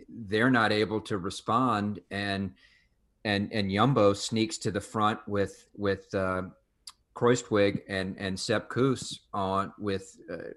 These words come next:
with Roglic on their wheel, and, and suddenly the three of them ha-, have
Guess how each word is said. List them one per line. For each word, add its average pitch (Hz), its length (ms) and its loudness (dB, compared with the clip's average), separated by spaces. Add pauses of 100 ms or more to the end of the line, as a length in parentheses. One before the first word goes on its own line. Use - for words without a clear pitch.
with 95 140 -6
Roglic 113 400 -2 (200)
on 98 180 0
their 95 140 0
wheel, 101 380 0
and, 98 160 -2
and 95 200 -6
suddenly 107 440 0
the 90 140 -4
three 110 380 0
of 95 140 0
them 107 460 -2 (180)
ha-, 104 220 -10
have 95 340 -4